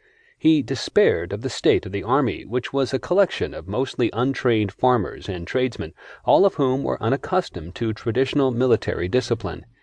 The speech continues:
He led his beleaguered forces in retreat to a position across the Delaware River in Pennsylvania. He knew he had to regroup or face further defeat.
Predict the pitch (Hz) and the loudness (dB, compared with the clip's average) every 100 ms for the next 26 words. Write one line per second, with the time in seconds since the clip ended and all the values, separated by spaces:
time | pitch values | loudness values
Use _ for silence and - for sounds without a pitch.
0 | _ _ _ _ 139 143 185 165 147 127 | _ _ _ _ 2 6 4 4 2 0
1 | - 117 170 127 92 165 180 - - 98 | 0 4 4 4 0 2 2 2 -6 -6
2 | 107 113 110 110 - 208 - - - 113 | -4 -2 -2 -4 -2 -4 -4 -16 -6 -2
3 | 92 92 104 185 196 107 107 - 147 147 | -2 -2 0 2 2 2 -2 0 -2 -2
4 | - 110 123 135 110 87 110 143 85 87 | 0 2 4 4 4 2 2 0 -2 -4
5 | 110 110 - 101 - 123 151 101 - - | -2 -2 -2 -4 -2 2 2 0 -4 -10
6 | _ _ - - - 107 135 135 - 135 | _ _ -20 -6 0 2 2 0 0 0
7 | 113 123 - 104 107 170 190 160 - - | 0 -2 -2 -2 0 0 4 4 4 -6
8 | _ - 139 - 110 78 - - - 170 | _ -4 -2 2 0 0 -10 -16 -2 2
9 | 120 85 82 110 - 85 - | 2 2 -8 -2 0 0 -6